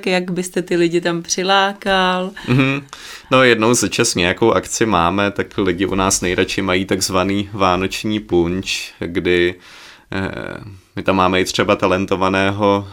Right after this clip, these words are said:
Speaker 2: eh, tava-, talentovaného divadelníka ve svých řadách, tak on i s těmi dospělými, i s těmi dětmi vždycky, eh, s-, nacvičí nějaké vánoční divadlo podle nějakého scénáře, který sám sepsal. A potom máme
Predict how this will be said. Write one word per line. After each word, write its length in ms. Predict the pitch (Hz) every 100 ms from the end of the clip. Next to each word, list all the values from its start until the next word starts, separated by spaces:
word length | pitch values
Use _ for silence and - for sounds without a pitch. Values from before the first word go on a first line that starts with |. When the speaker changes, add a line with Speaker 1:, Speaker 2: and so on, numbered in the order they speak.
| -
Speaker 2:
eh, 80 | 107 90 90 95 -
tava-, 240 | 90 90 -
talentovaného 720 | 92 95 92 92 95 98 107
divadelníka 800 | 98 92 98 110 104 107 113 113
ve 120 | 104
svých 340 | 104 - 107 107
řadách, 580 | 104 95 98 98 104 -
tak 220 | 90 - -
on 220 | - 87 -
i 140 | -
s 120 | 120 -
těmi 220 | 101 92
dospělými, 600 | 92 - 101 92 92 92
i 140 | 90
s 120 | 95 -
těmi 260 | 95 92
dětmi 340 | 87 87 - 92
vždycky, 480 | 87 - - 95 - - - - - - -
eh, 340 | 85 85 71
s-, 300 | - - -
nacvičí 540 | 92 95 - 98 -
nějaké 420 | 98 95 92 104 98
vánoční 540 | 92 87 92 - 101
divadlo 460 | 87 85 92 101 101
podle 280 | 101 92
nějakého 500 | 95 90 92 95 95
scénáře, 600 | 98 - 101 90 90 90
který 320 | 95 - 90 95
sám 300 | - 92 92
sepsal. 760 | - 90 - - 95 92 95 - - - - - -
A 220 | 90 87
potom 340 | 92 - 95
máme 420 | 92 90 92 95